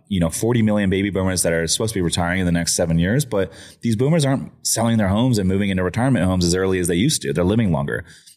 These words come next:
Medicine's better, health is better. And so expectancy age is going up. And so, um, these folks are staying in their homes. On the demand side, also, you have the millennials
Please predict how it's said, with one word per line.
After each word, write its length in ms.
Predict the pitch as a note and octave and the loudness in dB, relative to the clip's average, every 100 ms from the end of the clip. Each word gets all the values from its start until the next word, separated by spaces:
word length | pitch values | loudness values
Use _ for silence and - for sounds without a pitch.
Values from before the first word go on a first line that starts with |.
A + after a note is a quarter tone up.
| _ | _
Medicine's 400 | G2 G#2+ A2+ F#2 | -2 0 0 2
better, 360 | G2 G2 F#2+ | 2 2 0
health 260 | F#2 G2+ G#2 | 0 -2 -2
is 120 | F#2+ | -2
better. 380 | F#2 F#2 F#2 F#2+ - - - | 0 0 0 -2 -8 -18 -10
And 140 | - A2 | -2 0
so 440 | - G2 F#2 E2+ - _ | 2 0 0 -2 -10 _
expectancy 600 | G2+ - - B2 B2 - - | -8 -4 -4 -2 0 0 0
age 180 | F#2+ G2 | 0 0
is 120 | F2+ | -2
going 300 | F#2 F2 E2 | 0 -2 -2
up. 280 | E2 A#2+ - | -2 -2 -2
And 160 | G2 F#2 | 0 0
so, 340 | G#2 G2 F2+ - - - | 0 0 -2 -8 -20 -6
um, 320 | G2+ G2+ F#2 | -2 0 0
these 220 | G2 A#2 | 0 0
folks 200 | - C#3 | -2 -4
are 60 | C3 | -2
staying 280 | - A2 G#2+ | -2 -2 0
in 60 | |
their 120 | F#2+ F2 | 2 0
homes. 360 | G2 - - - _ _ _ _ _ _ _ _ - - | -2 -2 -6 -8 _ _ _ _ _ _ _ _ -20 -4
On 140 | G#2+ | 0
the 60 | G#2 | 0
demand 320 | F#2+ A2+ E3+ | 2 2 2
side, 160 | C#3 A2+ | 0 0
also, 240 | A#2+ B2+ | -2 0
you 140 | G#2 F#2+ | 0 2
have 260 | F#2 F2+ | 0 -2
the 80 | E2+ | -2
millennials 600 | F#2 G2+ C3+ E2+ F2 - | 0 0 0 0 -2 -2